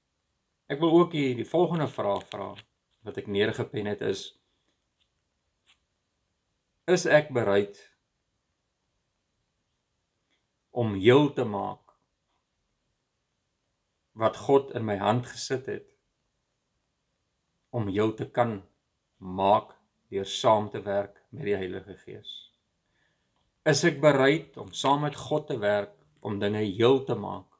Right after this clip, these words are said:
in die gemeente? Is ek bereid om dinge terug te plaas wat heelheid kan bevorder? Dis keuses daai wat op die einde van die dag by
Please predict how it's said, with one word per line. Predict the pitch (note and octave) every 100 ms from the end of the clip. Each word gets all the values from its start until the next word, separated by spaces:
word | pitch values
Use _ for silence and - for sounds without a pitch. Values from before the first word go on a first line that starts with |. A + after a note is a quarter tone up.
| _ _ -
in | A2 A#2+
die |
gemeente? | C3 C3+ C#3 C#3+ C3+ F#2+ - _ _ _ _ _ _ _ _ _ _
Is | - C3+ D3+
ek | C#3 - - _ _
bereid | A2+ A#2 G#2 C3+ D3+ B2
om | G#2+
dinge | G#2 A#2 A#2 _ _ _ _ -
terug | E3+ -
te | - -
plaas | C#3 A#2 A2+ A#2 - - _ _ _ _ _ _ _ _ _ _
wat | A2 G2+
heelheid | F#2 A#2+ C#3 C#3
kan | C3 B2+
bevorder? | A2+ - B2+ B2+ C3 C#3+ D3 - _ _ _ _ _ _ _ _ _ _ _ _ _ _ -
Dis | B2+ -
keuses | - E3+ D#3+ G#2+ G2+
daai | G2+ G2+
wat | G2+ G#2 A#2
op | -
die |
einde | A#2 C3
van | B2+
die | B2
dag | A#2 A2+ -
by | A#2+